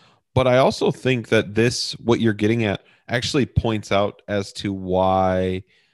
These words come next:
uh, there was such a boom in multi-site churches,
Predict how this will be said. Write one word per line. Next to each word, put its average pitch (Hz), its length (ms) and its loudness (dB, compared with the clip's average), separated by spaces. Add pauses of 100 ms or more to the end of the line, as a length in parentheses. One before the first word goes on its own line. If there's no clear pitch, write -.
(380)
uh, 90 220 -4
there 98 140 0
was 98 160 -4
such 95 300 -6
a 101 60 -2
boom 95 380 -6
in 117 140 -4
multi-site 120 840 -4 (380)
churches, 143 540 -4